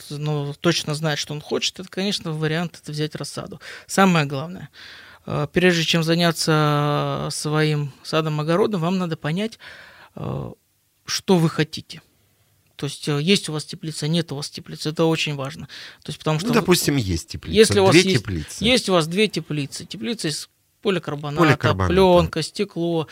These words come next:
Speaker 2: Поликарбонат.
Speaker 1: Это тоже очень важно, потому что поликарбонат, его щас, его щас очень много, но у него есть тоже свои подводные камни, которые надо учитывать при формировании урожая.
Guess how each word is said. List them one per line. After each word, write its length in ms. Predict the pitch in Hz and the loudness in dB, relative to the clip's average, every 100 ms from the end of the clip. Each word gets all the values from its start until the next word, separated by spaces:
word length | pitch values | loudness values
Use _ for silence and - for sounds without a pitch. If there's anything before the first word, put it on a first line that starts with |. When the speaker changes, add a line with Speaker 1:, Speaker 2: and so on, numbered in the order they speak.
| - | 0
Speaker 2:
Поликарбонат. 680 | 143 123 113 92 82 73 64 | 0 2 0 -2 -6 -8 -6
Speaker 1:
Это 220 | - 180 214 | -2 0 2
тоже 280 | 240 180 | 0 0
очень 260 | 151 135 135 | -2 -2 -4
важно, 240 | 123 - | -4 -8
потому 280 | - - 156 | -12 -6 -6
что 140 | 156 165 | -6 -6
поликарбонат, 800 | 175 170 170 165 170 175 165 - - - - | -2 -2 0 -2 0 -2 -4 -8 -20 -18 -4
его 180 | 151 160 | -2 -2
щас, 240 | - 165 | -2 -4
его 180 | 170 170 | -2 -2
щас 220 | 160 170 - | -2 -4 -2
очень 360 | 220 208 156 | 0 2 2
много, 320 | 147 143 117 135 | 0 -2 -4 -6
но 140 | 147 | -6
у 40 | 151 | -4
него 220 | 160 170 | -2 -2
есть 360 | 165 156 - - | -2 -4 -8 -4
тоже 200 | 208 190 | -2 -2
свои 180 | - 160 | -4 -4
подводные 500 | - 147 151 151 147 | -4 -4 -4 -4 -4
камни, 300 | 170 180 185 | -2 0 -2
которые 340 | 165 - 160 | -4 -6 -6
надо 200 | 160 165 | -4 -4
учитывать 580 | 165 - 202 - - - - - - - _ - | -4 -4 -6 -8 -14 -20 -20 -20 -20 -20 _ -4
при 520 | 151 151 147 139 139 | 0 2 0 0 -4
формировании 640 | - 151 147 147 151 151 | -4 -2 0 0 0 0
урожая. 520 | 147 151 151 156 123 | -2 -2 0 -2 -2